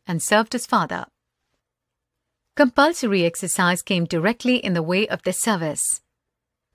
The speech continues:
Though Gandhi requested Mister Ghimi to exempt him from gymnastics so that he might be free to serve his father,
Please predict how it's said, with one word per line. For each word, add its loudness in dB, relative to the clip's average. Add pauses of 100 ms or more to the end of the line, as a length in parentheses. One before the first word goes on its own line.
Though 4
Gandhi 4
requested 2
Mister -2
Ghimi 4 (320)
to -6
exempt 0
him 2
from -2
gymnastics -2 (380)
so 0
that 2
he 0
might 2
be -4
free -2
to -4
serve 2
his -6
father, 4